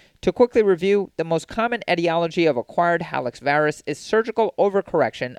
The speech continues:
of hallux valgus deformities. The main arms of treatment are joint sacrificing and joint preserving procedures. Joint sacrificing procedures, for example, great toe arthrodesis,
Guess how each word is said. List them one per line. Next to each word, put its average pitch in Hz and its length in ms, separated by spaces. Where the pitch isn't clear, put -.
of 131 100
hallux - 520
valgus 113 380
deformities. - 600
The 143 80
main 202 360
arms 175 360
of 135 160
treatment 185 480
are 151 120
joint 196 320
sacrificing 156 840
and 165 160
joint 185 300
preserving 120 460
procedures. 135 640
Joint 135 280
sacrificing 165 760
procedures, 113 600
for 131 200
example, 135 380
great 165 340
toe 135 320
arthrodesis, 160 720